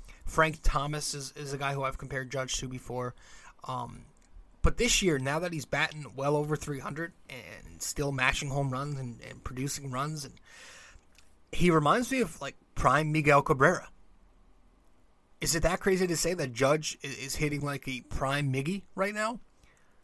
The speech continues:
I mean, 'cause we always bring up, like, like, Judge is not too far off a Triple Crown. He's, like, well, he's closer than everybody else in the American League to, to getting the Triple Crown. He, he's batting like Miggy.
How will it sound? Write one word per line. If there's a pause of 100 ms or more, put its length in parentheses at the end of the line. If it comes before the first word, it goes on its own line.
(1300)
I
mean,
'cause
we
always
bring
up,
like,
like,
Judge
is
not (160)
too
far
off
a
Triple
Crown.
He's,
like, (140)
well,
he's
closer
than
everybody
else (360)
in
the
American
League
to,
to
getting
the
Triple
Crown. (1160)
He,
he's
batting
like
Miggy.